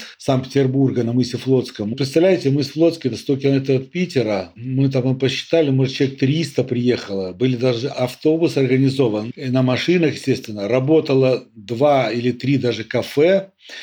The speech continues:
э, таких выносных. Приехали, скажем, спонсоры. Ну, в общем, было очень круто. Люди просто узнали, прошла вот реакция во всех соцсетях, на, на Инстаграме и прочее, прочее.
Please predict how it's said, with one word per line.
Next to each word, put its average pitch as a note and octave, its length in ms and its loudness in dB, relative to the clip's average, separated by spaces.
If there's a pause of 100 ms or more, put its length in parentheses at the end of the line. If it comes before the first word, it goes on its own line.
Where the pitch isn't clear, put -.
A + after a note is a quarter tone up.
(260)
э, A#2+ 140 -6
таких A2 360 -4
выносных. A#2+ 640 -4
Приехали, A#2+ 560 0
скажем, G#2 380 -4
спонсоры. G#2 720 -2
Ну, C3 120 -2
в - 20 4
общем, C#3+ 380 -4 (220)
было D3 260 4
очень D3 360 2
круто. G#2+ 500 -4 (140)
Люди D#3 320 2
просто D#3 360 0
узнали, D#3 880 2
прошла C3 720 0
вот A#2 420 -8 (200)
реакция A2+ 800 -2
во G#2+ 100 -8
всех G#2+ 280 -8
соцсетях, D#3 840 -2
на, A2+ 140 -8
на G#2 220 -10
Инстаграме C#3+ 680 -2
и - 20 -4
прочее, A#2 360 -10
прочее. D#3+ 420 -4